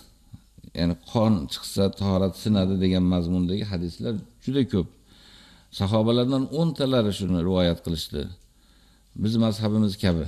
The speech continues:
ya'ni qon chiqsa, qayerdan chiqsa ham tahorat sinadi deb. Ular Umar, Usmon, Ali, Ibn Mas'ud, Ibn Abbos, Ibn Umar, Savbon, Abu Dardo, yana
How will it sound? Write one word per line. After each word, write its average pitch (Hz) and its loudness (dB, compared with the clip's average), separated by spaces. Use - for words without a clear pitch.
ya'ni 101 2
qon 127 4
chiqsa, - -6
qayerdan 123 4
chiqsa - -8
ham 120 -2
tahorat 85 0
sinadi 80 2
deb. 67 -8
Ular 104 2
Umar, 107 4
Usmon, 107 0
Ali, 107 2
Ibn 104 0
Mas'ud, 101 0
Ibn 104 2
Abbos, 95 0
Ibn 92 0
Umar, 92 0
Savbon, 87 -6
Abu 85 -6
Dardo, 85 -2
yana 80 0